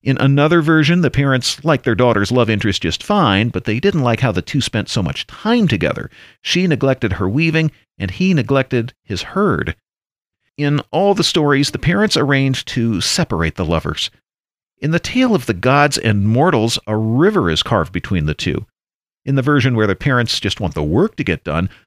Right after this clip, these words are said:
the river is already there. The boy and his herd are put on one side of it,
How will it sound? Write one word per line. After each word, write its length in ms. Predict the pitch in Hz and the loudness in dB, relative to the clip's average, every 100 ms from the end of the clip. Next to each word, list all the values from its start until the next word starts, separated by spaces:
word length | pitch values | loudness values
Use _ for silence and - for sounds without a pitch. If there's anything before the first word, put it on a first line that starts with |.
| _ _ | _ _
the 140 | - 349 | -4 2
river 300 | 349 170 127 | 2 2 2
is 100 | 135 | 2
already 360 | 120 101 90 | 2 2 -2
there. 520 | 76 76 104 95 69 58 82 | -6 -2 2 2 0 -2 -6
The 100 | 90 | -4
boy 260 | 110 113 | 0 0
and 80 | 98 | 0
his 180 | 85 - | -2 -2
herd 220 | 127 113 | -2 0
are 120 | 90 | 0
put 160 | - 101 | -2 0
on 180 | 85 90 | 0 2
one 240 | 107 135 | 2 2
side 300 | 143 151 135 | 0 0 0
of 80 | 127 | 0
it, 100 | 123 | -4